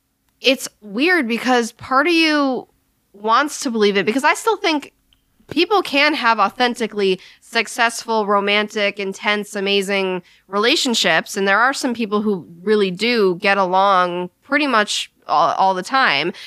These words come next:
Like, that does exist. I'm not saying it doesn't, but then it just always makes you wonder because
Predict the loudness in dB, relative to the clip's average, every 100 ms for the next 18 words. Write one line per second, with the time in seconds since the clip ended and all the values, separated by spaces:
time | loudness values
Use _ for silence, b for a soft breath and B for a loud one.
0 | B -4 0 -2 0 -2 0 -2 -4 -2
1 | 0 0 -4 -4 0 -2 0 -2 -2 0
2 | 0 0 -2 B B B -4 0 0 0
3 | -2 0 0 0 -2 -2 -4 -2 0 0
4 | 0 -2 2 2 0 -8